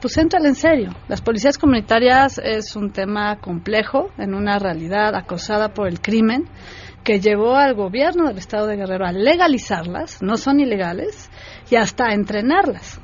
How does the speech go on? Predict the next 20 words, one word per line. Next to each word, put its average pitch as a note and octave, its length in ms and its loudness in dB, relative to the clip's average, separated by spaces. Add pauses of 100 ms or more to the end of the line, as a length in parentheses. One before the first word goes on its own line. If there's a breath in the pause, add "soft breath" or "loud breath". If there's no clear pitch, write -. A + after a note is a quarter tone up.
(140)
¿Por A3+ 200 2
qué E4 160 0
surgieron? C4+ 640 2
Porque A3+ 240 -6
en F#3 60 -8
los F3+ 120 -10
años B3 240 -2
noventa C4+ 540 2
el F#3+ 100 -4
crimen G3 360 -8
organizado G#3 540 -4
estaba F3+ 280 -8
asediando G#3 720 -4
a G3 80 -10
ciertas F#3 420 -8
comunidades G3+ 760 -2 (420 loud breath)
en G3+ 160 0
donde F#3+ 260 -2
el F#3+ 60 -4
Estado, G#3+ 420 0